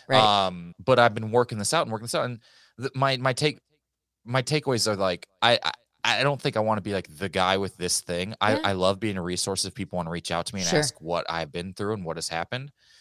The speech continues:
Speaker 2: Um, I am, oh, more of a fan of talking about how everyone's got a thing
Speaker 1: Yeah.
Speaker 2: that you can't see. My two biggest takeaways from all of it are that, where it's like, the amount of people I've met who are like,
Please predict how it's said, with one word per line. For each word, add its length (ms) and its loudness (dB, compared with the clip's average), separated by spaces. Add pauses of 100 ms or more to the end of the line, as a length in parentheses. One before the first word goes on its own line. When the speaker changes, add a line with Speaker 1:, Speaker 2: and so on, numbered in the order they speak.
(320)
Speaker 2:
Um, 480 0 (160)
I 120 6
am, 440 0
oh, 520 -2 (200)
more 340 0
of 100 0
a 40 -8
fan 280 -4
of 100 -6
talking 320 -2
about 180 0
how 160 -2
everyone's 480 -4
got 260 -4
a 40 -8
thing 500 -12 (100)
Speaker 1:
Yeah. 680 -2
Speaker 2:
that 100 0
you 100 -4
can't 320 -4
see. 440 -6 (200)
My 200 0
two 220 -4
biggest 440 -4
takeaways 560 -8 (100)
from 380 -12
all 240 -2
of 100 -12
it 160 -10 (360)
are 140 -6
that, 360 -10 (560)
where 140 -6
it's 120 -6
like, 220 -8 (460)
the 100 -4
amount 200 0
of 40 -10
people 180 -2
I've 120 2
met 180 -6
who 80 -8
are 80 -2
like, 180 -6